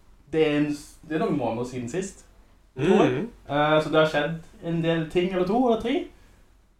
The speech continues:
Speaker 1: Så det skal vi ta i denne episoden. Ehm, så kanskje vi skal starte med deg, Jokke. Hva du har spilt på og gjort på siden sist?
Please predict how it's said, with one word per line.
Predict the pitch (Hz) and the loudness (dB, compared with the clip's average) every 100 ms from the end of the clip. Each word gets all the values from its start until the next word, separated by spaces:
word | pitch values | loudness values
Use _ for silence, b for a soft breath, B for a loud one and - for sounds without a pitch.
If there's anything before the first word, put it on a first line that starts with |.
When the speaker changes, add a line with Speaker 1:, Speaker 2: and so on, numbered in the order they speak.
| _ | _
Speaker 1:
Så | 135 127 | -12 -10
det | 143 | -10
skal | 135 127 | -6 -4
vi | 123 | -2
ta | 120 117 | -2 -2
i | 120 | -2
denne | 113 | -6
episoden. | 117 - 131 120 175 254 262 - | -8 -8 -6 -4 -2 -2 -2 -10
Ehm, | - 131 127 123 120 117 117 117 113 110 107 110 - - _ _ _ _ _ - - - _ _ _ _ _ _ - | -10 -6 -2 0 0 -4 -6 -8 -6 -6 -8 -14 -20 -20 _ _ _ _ _ -20 -20 -20 _ _ _ _ _ _ -4
så | 170 | -2
kanskje | 170 160 151 | 0 -2 -2
vi | |
skal | 147 156 | -4 -2
starte | 196 165 - 127 | 0 0 0 0
med | 127 131 131 127 127 | 0 2 2 0 0
deg, | 123 127 185 - | 2 2 0 -2
Jokke. | - - 175 131 - - _ _ _ _ _ _ _ _ _ | -2 2 0 -2 -10 -20 _ _ _ _ _ _ _ _ _
Hva | - | -10
du | 113 226 | -2 4
har | 269 285 285 | 4 4 2
spilt | 262 269 277 269 | 0 4 4 6
på | 247 | 8
og | 233 | 8
gjort | 233 233 | 8 4
på | 247 233 226 226 | 8 10 10 8
siden | 220 202 196 | 6 0 4
sist? | 185 - | 2 2